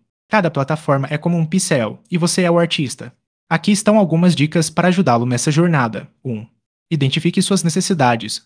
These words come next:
o que você realmente precisa. E-mails, redes sociais, análise de dados. Dois, pesquise opções, não fique preso a uma única escolha.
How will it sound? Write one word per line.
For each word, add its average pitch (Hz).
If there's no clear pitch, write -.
o 165
que 185
você 185
realmente 170
precisa. 165
E-mails, 180
redes 196
sociais, 131
análise 180
de 127
dados. 139
Dois, 131
pesquise 170
opções, 147
não 147
fique 190
preso 170
a -
uma 170
única 139
escolha. 120